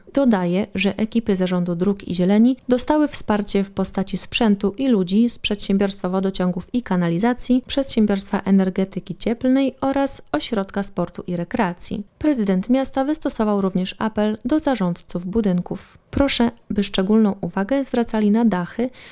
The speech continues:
na których zalega ciężki, zbity, mokry śnieg. Szczególną uwagę proszę zwrócić na dachy płaskie w obiektach handlowych, gdzie przebywają ludzie. Historia pokazała, że takie budynki są najbardziej narażone na zawalenie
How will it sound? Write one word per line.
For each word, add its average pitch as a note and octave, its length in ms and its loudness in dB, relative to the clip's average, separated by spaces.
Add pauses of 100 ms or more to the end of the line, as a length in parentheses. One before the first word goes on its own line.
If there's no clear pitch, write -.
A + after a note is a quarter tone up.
(140)
na B3+ 100 2
których B3 360 2
zalega A#3 340 2
ciężki, B3+ 640 -2
zbity, G3+ 580 -2
mokry F3 360 -2
śnieg. - 520 -4 (300)
Szczególną G#3 520 2
uwagę F#3+ 420 0
proszę A#3 280 -2
zwrócić G#3 400 -4
na G3+ 140 2
dachy G3+ 280 -2
płaskie F#3+ 540 -4
w G3 80 -10
obiektach F#3 440 -2
handlowych, G3 640 0 (400)
gdzie B3+ 200 -2
przebywają G#3 560 2
ludzie. F#3 360 0 (280)
Historia A3+ 400 0
pokazała, G#3 560 0
że G3+ 140 -2
takie A3+ 300 -4
budynki F3+ 420 0
są G#3 160 0
najbardziej A3+ 460 2
narażone F#3+ 500 2
na F3+ 140 0
zawalenie A3 540 2